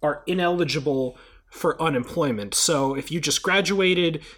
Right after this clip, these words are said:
if you are trying to get back into the workforce and find out, hey, nobody's hiring, and you don't have a previous income to fall back upon,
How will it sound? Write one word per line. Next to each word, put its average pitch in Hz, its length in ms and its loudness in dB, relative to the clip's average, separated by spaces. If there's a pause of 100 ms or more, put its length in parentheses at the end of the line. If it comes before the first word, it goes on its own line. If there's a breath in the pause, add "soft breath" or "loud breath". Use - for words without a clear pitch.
(100)
if 143 280 -2
you 139 200 2
are 127 240 0
trying 156 440 2
to 160 160 0
get 143 220 0
back 160 240 0
into 165 180 -2
the 143 80 2
workforce 180 580 0
and 139 240 -2
find 143 280 0
out, 147 140 0
hey, 247 200 2
nobody's 185 420 2
hiring, 147 680 4 (320 loud breath)
and 156 180 2
you 160 80 0
don't 165 260 2
have 160 580 2 (500 loud breath)
a 175 60 2
previous 190 480 2
income 170 360 0
to 147 80 2
fall 131 260 2
back 175 340 2
upon, 120 600 -2